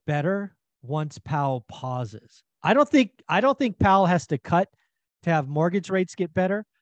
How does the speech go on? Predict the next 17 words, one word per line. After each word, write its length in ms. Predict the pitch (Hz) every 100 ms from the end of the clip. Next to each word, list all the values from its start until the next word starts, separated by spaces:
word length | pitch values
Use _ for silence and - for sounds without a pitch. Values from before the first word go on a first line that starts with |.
| _
So 160 | - 160
I 140 | 208
will 100 | 208
leave 240 | 185 196
that 260 | 170 175 -
tease 380 | - 196 175 -
here 320 | 190 185 185
for 160 | - 143
video 380 | 175 180 175
number 200 | 170 170
two. 320 | 160 - 180 180 _ _
Matt, 180 | 175 190 -
where 160 | 180
can 120 | 170 170
people 220 | 175 151
find 260 | 151 127
you? 100 | 110